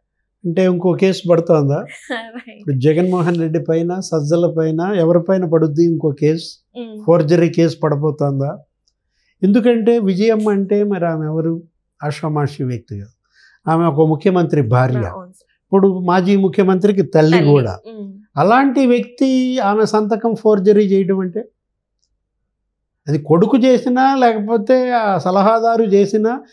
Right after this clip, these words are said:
Speaker 1: ఎవరు చేసినా ఇవాళేంటి చు-, ఊ-, ఊసలు లెక్క పెట్టాల్సిందే. అది గనక ఫోర్జరీ అయితే.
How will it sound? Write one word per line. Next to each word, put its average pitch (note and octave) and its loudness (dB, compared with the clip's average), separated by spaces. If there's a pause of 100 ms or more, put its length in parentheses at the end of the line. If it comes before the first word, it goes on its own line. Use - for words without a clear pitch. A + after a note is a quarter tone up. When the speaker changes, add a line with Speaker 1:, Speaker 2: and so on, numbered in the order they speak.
(220)
Speaker 1:
ఎవరు F#3 4
చేసినా B3 0
ఇవాళేంటి B3 0
చు-, B3 -4
ఊ-, G#3 -8 (120)
ఊసలు A3 2
లెక్క F3 -2
పెట్టాల్సిందే. C#3+ -2 (800)
అది F3 2
గనక F#3+ 2
ఫోర్జరీ E3 -2
అయితే. C#3+ -4